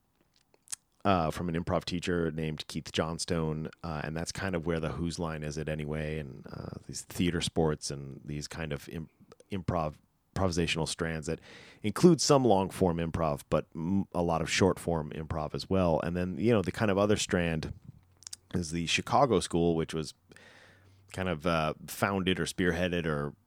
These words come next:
championed by this teacher named Del Close, and that's I O and U C B and where we come from. And,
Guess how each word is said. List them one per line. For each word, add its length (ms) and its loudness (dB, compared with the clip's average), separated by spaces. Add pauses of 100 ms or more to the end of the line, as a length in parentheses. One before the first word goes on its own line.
championed 540 -2
by 180 0
this 240 -2 (240)
teacher 260 -2
named 200 -4
Del 220 0
Close, 580 4
and 160 -6
that's 300 -6
I 200 0
O 260 4
and 140 -2
U 100 -2
C 160 -4
B 400 2
and 140 -6
where 120 -2
we 160 0
come 240 -4
from. 280 -8
And, 220 -14